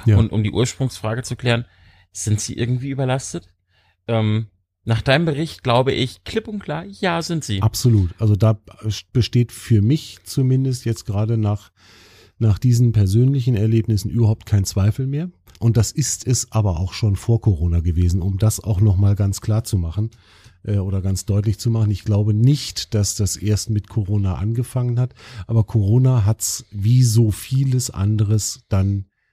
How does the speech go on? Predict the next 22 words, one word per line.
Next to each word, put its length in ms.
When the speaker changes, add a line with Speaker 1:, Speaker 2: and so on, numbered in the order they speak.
Speaker 1:
mal 500
an 160
die 120
Oberfläche 680
und 180
in 140
die 180
Wahrnehmung 600
der 120
breiten 420
Masse 480
gespült. 600
Speaker 2:
Ich 240
würd 120
sogar 220
noch 140
einen 100
Schritt 240
weiter 260
gehen 200
und 160
behaupten, 640